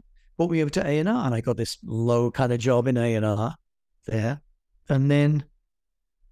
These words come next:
and then it suddenly, then Britney entered our lives. And, uh,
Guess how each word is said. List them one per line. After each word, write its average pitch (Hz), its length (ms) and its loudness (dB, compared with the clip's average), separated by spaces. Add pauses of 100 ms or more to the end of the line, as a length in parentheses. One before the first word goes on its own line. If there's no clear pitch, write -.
and 143 160 0
then 143 160 2
it - 180 -4
suddenly, 156 720 0
then 156 260 0
Britney 151 320 0
entered 113 240 0
our 98 140 2
lives. 95 560 -6
And, 117 220 0
uh, 123 260 -2